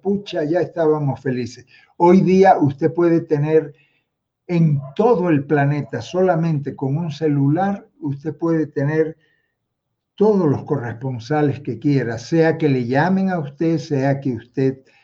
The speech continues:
los llame y les pregunte cómo está, eh, la cosa. Eh, si tú estás en, en Buenos Aires, pero tienes un contacto en Colombia, llama a tu contacto en Colombia,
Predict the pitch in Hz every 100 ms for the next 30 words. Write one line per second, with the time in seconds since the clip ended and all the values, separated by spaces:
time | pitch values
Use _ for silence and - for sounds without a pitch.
0 | _ _ _ _ 135 120 104 127 151 160
1 | 160 143 120 110 123 120 135 139 139 -
2 | 135 135 135 107 - 131 123 123 - _
3 | _ _ 120 117 113 113 110 180 196 135
4 | - - _ - _ - 131 117 - 139
5 | 139 175 165 180 143 156 151 151 143 139
6 | 135 135 139 190 196 147 110 - 131 -
7 | 143 151 143 139 143 143 123 113 165 156
8 | - 139 127 120 131 139 165 160 143 117
9 | 147 202 214 165 131 - 135 127 117 117
10 | 143 143 127 117 127 143 139 123